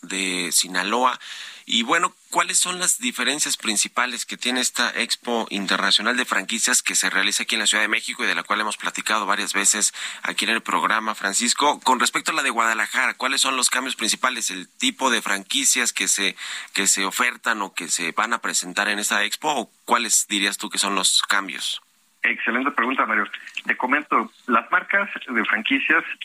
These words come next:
Speaker 2: cuando son muy grandes, pueden tener el acceso a toda la República Mexicana. Sin embargo, el, cuando tenemos unas, unas franquicias que son regionales, que permiten estar en el occidente, son las que pre-, prefieren venir a esta feria.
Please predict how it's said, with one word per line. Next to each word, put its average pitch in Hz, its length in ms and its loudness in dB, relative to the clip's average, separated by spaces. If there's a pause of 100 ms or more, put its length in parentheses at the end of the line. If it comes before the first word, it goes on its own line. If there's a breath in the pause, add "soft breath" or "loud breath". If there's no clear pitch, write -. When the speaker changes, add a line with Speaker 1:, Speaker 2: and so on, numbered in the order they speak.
(420)
Speaker 2:
cuando 123 200 2
son 170 180 2
muy 180 160 2
grandes, 143 400 2 (280)
pueden 135 260 4
tener 123 240 2
el 123 120 4
acceso 110 360 -4
a 104 40 -12
toda 110 160 0
la 101 120 2
República - 380 -4
Mexicana. 95 500 -2 (440 loud breath)
Sin 107 140 4
embargo, 120 320 2
el, 110 260 -4
cuando - 280 -2
tenemos 127 320 0
unas, 139 180 2 (140)
unas 123 440 2
franquicias 107 520 -2
que - 160 -2
son 110 120 2
regionales, 104 600 0 (480 loud breath)
que - 100 0
permiten 127 400 -2
estar 120 460 2
en 104 120 0
el 90 100 0
occidente, 101 640 0 (520 soft breath)
son 143 140 2
las 143 120 0
que - 120 -4
pre-, 104 220 0
prefieren 113 440 0
venir 107 180 0
a 104 60 4
esta 104 180 -2
feria. 85 320 0